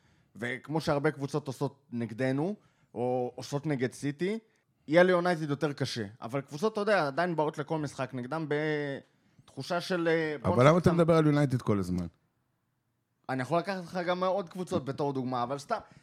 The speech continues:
Speaker 1: אני מדבר על יונייטד כי בסופו של דבר בתור... אה, אנחנו באים קצת לשקף איזה שהם תחושות של אוהדים ודברים כאלה.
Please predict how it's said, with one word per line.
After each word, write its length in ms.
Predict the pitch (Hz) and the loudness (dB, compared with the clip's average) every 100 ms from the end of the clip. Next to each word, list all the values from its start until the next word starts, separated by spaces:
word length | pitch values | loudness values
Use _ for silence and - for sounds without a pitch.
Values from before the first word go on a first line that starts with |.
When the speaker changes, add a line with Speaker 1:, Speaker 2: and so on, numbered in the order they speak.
| - | -8
Speaker 1:
אני 120 | 131 143 | -2 0
מדבר 260 | 147 165 | 0 4
על 180 | 220 185 | 6 6
יונייטד 460 | 175 196 214 214 - | 6 8 6 4 0
כי 640 | - 131 131 131 135 139 - 107 | 2 4 6 6 6 2 -6 0
בסופו 360 | 123 - 143 170 | 2 2 2 2
של 60 | |
דבר 240 | 180 165 165 | 4 6 6
בתור... 420 | 135 - 151 147 | 6 4 4 4
אה, 40 | 143 123 117 110 107 101 92 - _ _ _ _ | 4 4 4 2 2 0 -4 -8 _ _ _ _
אנחנו 140 | - | -2
באים 240 | 139 165 160 | 0 0 -2
קצת 280 | 175 156 | -4 -6
לשקף 640 | 147 131 120 123 143 143 143 | -2 -2 -2 -2 -2 -4 -4
איזה 140 | 131 | -6
שהם 180 | 113 120 | -4 -6
תחושות 360 | - 110 113 120 | -6 -10 -8 -2
של 160 | 120 | 2
אוהדים 420 | 110 113 139 160 123 | 4 4 4 4 4
ודברים 440 | 120 107 117 123 | 2 0 -2 -4
כאלה. 300 | 120 117 107 | -4 -4 -4